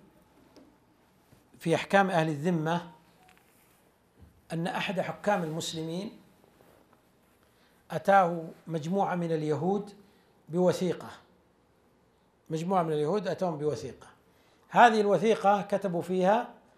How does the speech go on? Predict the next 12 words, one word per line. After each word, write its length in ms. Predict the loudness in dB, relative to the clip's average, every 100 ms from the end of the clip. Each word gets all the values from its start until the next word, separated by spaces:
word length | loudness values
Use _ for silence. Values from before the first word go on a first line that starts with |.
| _ _ _ _ -4
أن 500 | -2 0 0 -2 -6 -14 _ _ _ _ _ _ _ _
النبي 300 | -2 2 4
عليه 120 | 4 2
الصلاة 180 | -2
والسلام 360 | -6 -6 -4 -2
قد 220 | 0 0
أعطاهم 600 | 0 2 2 2 2 -4 -10 -20 _ _ _ _ _ -4
مناطق 500 | 2 4 2 -2 0
أراضي، 520 | 6 8 8 2 -6 -14 -20 -20 -20 _ _ _ _
فقال: 440 | -6 4 6 6
"هي 280 | 4 2 4
لكم 440 | 2 2 -2 -4